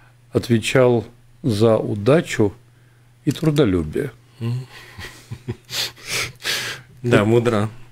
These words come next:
Speaker 1: Мгм.
Speaker 2: Японцы смотрели в корень. Но вот, м, удача могла действительно вот, э, отвернуться от человека, который,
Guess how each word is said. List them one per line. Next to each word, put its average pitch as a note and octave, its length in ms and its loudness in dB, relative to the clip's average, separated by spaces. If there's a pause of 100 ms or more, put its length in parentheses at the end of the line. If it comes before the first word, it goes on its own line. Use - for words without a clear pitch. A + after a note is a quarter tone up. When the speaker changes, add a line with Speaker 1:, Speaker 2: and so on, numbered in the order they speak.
(140)
Speaker 1:
Мгм. C3+ 400 2
Speaker 2:
Японцы G#2+ 520 0
смотрели G2+ 500 0
в - 80 -4
корень. F2 460 0 (1080)
Но A2 160 2
вот, B2+ 160 0 (200)
м, A#2 920 2
удача D3+ 340 2
могла C#3 380 2
действительно B2+ 520 -2
вот, A2 240 -2
э, A#2+ 200 0
отвернуться A#2+ 720 2
от A2 200 -2
человека, A2+ 600 2
который, A#2 640 2